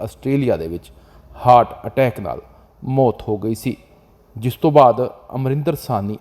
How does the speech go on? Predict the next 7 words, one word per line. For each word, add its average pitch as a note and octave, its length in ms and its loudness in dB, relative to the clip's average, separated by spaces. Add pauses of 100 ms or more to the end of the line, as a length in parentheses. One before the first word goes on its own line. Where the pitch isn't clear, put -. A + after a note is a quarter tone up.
ਆਪਣੇ A2 320 0
ਪੂਰੇ G#2 360 -6 (460)
ਪਰਿਵਾਰ C3+ 440 6
ਨਾਲ A2 200 -6 (920)
ਪੱਕੇ E3 260 -2
ਤੌਰ B2 300 -2
ਉੱਤੇ G#2+ 280 -8